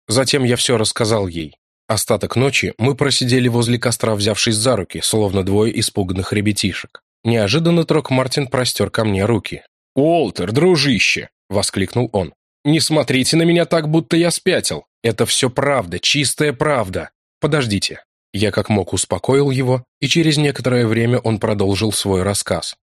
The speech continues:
«Никогда», сказал он, «ни один человек на свете не радовался солнцу так, как радовались ему мы в это утро.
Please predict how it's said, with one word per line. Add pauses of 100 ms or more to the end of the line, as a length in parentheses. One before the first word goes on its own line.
(180)
«Никогда», (260)
сказал
он, (340)
«ни
один
человек
на
свете
не
радовался
солнцу
так,
как
радовались
ему
мы
в
это
утро.